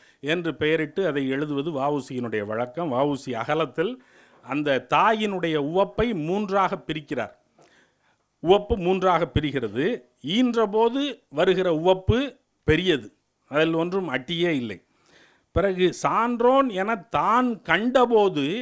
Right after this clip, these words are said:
அவளே காண்பாள் இல்லையா, தன்னுடைய மகன் சிறந்தவன் என்று அவளுக்கே என்றேனும் ஒரு நாள் தெரியும். அதை அவள் தானே கண்டு உணர்ந்து கொள்கிற போது அவளுக்கு வருகிற உவப்பு என்பது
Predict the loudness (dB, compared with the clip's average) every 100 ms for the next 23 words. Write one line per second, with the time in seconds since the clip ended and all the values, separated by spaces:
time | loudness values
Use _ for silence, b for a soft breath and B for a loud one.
0 | 0 6 8 8 6 2 2 2 2 4
1 | 4 4 2 -2 0 0 0 0 0 2
2 | 2 2 0 -2 -2 -4 -4 -2 2 2
3 | 2 2 2 2 0 -4 -4 -4 -2 -2
4 | -2 -2 -4 -2 -2 -4 -6 B B B
5 | 0 2 2 4 4 4 4 4 2 -2
6 | -2 -4 -2 -2 0 0 0 0 0 0
7 | 0 0 -2 -2 0 2 2 2 -2 -2
8 | -2 -2 -4 -6 -18 -10 4 6 6 0
9 | 0 0 -2 -2 -2 -6